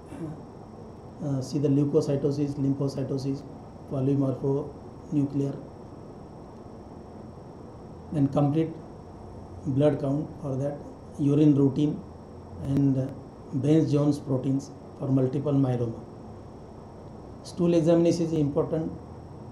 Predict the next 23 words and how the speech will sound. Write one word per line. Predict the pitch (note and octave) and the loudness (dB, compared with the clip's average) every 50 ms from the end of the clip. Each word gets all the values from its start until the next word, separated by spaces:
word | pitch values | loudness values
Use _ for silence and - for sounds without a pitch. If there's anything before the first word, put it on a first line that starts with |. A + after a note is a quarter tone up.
| - - - - | -14 -12 -6 0
to | D3+ D3+ D#3 E3 - - - - - - - - - - - - - - - - - | 0 2 2 0 -2 -6 -10 -12 -12 -14 -12 -12 -12 -12 -12 -14 -14 -14 -14 -4 0
uh, | D3+ C3 | 0 0
see | - - D#3+ D3+ D3 | 0 0 2 4 6
the | C#3 D3+ - | 6 6 4
ova | - - D3+ D3 D3 D3 C#3+ D3 | 4 4 4 6 8 8 8 8
and | D3 B2+ | 6 4
cyst, | - - C#3 - - - - - - - - - - - - - - - - - - - - | 4 4 2 2 2 -2 -8 -12 -14 -16 -16 -16 -16 -16 -16 -16 -16 -16 -16 -16 -16 -10 -6
parasitic | D#3+ C3+ C#3 B2+ - - B2 - D3+ D3 D3 - - - - E3 | -2 -2 -2 -2 -2 -4 -4 -4 -4 -6 -6 -8 -12 -12 -4 0
infestation | D3 C3+ - E3+ C#3 - - C#3+ C3+ D3 C#3 C#3 | 0 0 2 0 -2 0 0 -4 -2 -2 -2 -2
specially. | C#3 - D3 C3 - C#3+ C3 C3+ C3+ - - - - - - - - - - - - - - - | -2 -2 -4 -4 -4 -4 -4 -4 -6 -8 -10 -14 -16 -16 -16 -16 -16 -16 -16 -16 -16 -14 -8 -4
Many | D3 C#3 C#3 C#3 | 0 2 2 2
times | - C#3+ C#3+ C#3+ C#3 C#3 | 0 0 -2 -2 -2 -2
it | D3 C3 - C3 | -2 -4 -2 0
gives | C#3 C3+ C#3 C#3 - - - - - - - - - - - - - - - | 2 2 2 2 -2 -6 -12 -14 -16 -16 -16 -16 -16 -16 -18 -16 -16 -12 -10
a | - - | -8 -6
tumor | - - C#3 C3 C3+ C3 B2+ | -2 2 4 6 6 6 4
mass | B2+ C3 G3 - - - - - - - - - - - - - - - | 4 2 2 0 -4 -10 -14 -16 -16 -16 -18 -16 -16 -16 -16 -14 -12 -8
or | D3+ C3+ | -6 -6
cysts, | B2 - - D#3+ C#3 - - - - - - - - - - - - - - - - - - - - - - - - - - - - - - - - - | -4 0 2 4 4 4 0 -4 -10 -12 -14 -16 -16 -16 -16 -16 -16 -16 -16 -16 -16 -16 -16 -16 -16 -16 -16 -16 -16 -14 -14 -16 -14 -16 -16 -14 -6 -4
which | D3+ D3 C3+ C3 - | -2 0 0 -2 -2
are | C#3+ C#3 | -4 -4
responsible | C#3 C3+ C3 - C#3+ C3+ - C#3 C#3 C3 B2+ | -4 -4 -4 -4 -4 -4 -2 0 -2 -2 -2
for | - C3+ B2+ | -2 -4 -4